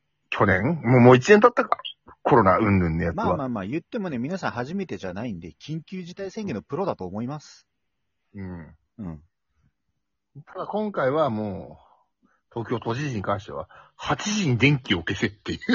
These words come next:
Speaker 1: <laughs> 戦時中みたいなこと言い始めてるから。まあ、だからそれぐらい逼迫してるってことなんだろうね。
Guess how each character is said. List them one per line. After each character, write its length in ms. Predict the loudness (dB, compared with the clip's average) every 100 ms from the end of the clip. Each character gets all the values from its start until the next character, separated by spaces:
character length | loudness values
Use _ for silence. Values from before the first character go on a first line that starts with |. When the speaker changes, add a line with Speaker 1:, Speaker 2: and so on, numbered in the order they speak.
| 0 -2 -4 _ -18
Speaker 1:
<laughs> 80 | -18 _ -12 -10 -4
戦 360 | 0 6 6
時 120 | 8 8
中 160 | 6
み 60 | 8
た 80 | 8
い 40 |
な 60 | 8
こ 60 |
と 80 | 8
言 100 | 6
い 40 |
始 240 | 6 4 4
め 100 | 2
て 60 |
る 100 | 6 6
か 140 | 4
ら。 60 | 0 _ _ _ _ _ _ _ -14 -12 -12 -14 -20 -16 -12 -12 -12 -12 -6
ま 280 | -4 -2
あ、 60 | -4
だ 0 |
か 60 | -4 2
ら 160 | 4
そ 100 | 6
れ 80 | 8
ぐ 60 | 10
ら 80 | 10
い 20 |
逼 140 | 6 4
迫 200 | 4 6
し 60 |
て 80 | 4
る 60 | 4
っ 20 |
て 100 | 4
こ 80 | 4
と 60 |
な 80 | 6
ん 40 | 6
だ 80 |
ろ 120 | 6 4
う 40 |
ね。 120 | 0